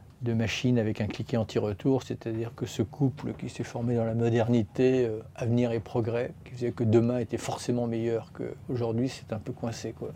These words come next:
C'est un peu grippé, c'est le moins qu'on puisse dire. C'est-à-dire que c'est devenu un immense malentendu. Bon. Donc ça, je, je pense que c'est, c'est,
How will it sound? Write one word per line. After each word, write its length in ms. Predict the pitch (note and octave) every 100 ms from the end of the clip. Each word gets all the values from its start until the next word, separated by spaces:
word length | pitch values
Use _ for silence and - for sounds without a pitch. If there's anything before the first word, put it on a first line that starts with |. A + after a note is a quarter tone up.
| -
C'est 140 | A#2+
un 40 |
peu 120 | A2+ C3+
grippé, 440 | C3 B2 - B2+
c'est 120 | C3+
le 40 | C3
moins 120 | B2+
qu'on 140 | C3+
puisse 220 | B2+ C#3+
dire. 220 | B2+ A#2+ B2+ - - - - - - - - - -
C'est-à-dire 600 | - - A#2+ B2 A#2+ -
que 120 | - - - - - - - - - - - -
c'est 160 | - A2+
devenu 260 | A2 A#2 A#2+
un 120 | A#2+
immense 360 | A#2 A#2+ A2
malentendu. 560 | A#2+ A#2 A#2 C3 A#2+ A#2+ - - - -
Bon. 80 | - - - - - - - - - -
Donc 240 | A#2+ B2 A#2+
ça, 220 | - F3+
je, 340 | F3+ - C3
je 140 | A2 B2
pense 400 | - D#3 D#3+ -
que 160 | C3 A2+
c'est, 520 | - - B2 A2+ G#2+
c'est, 260 | - -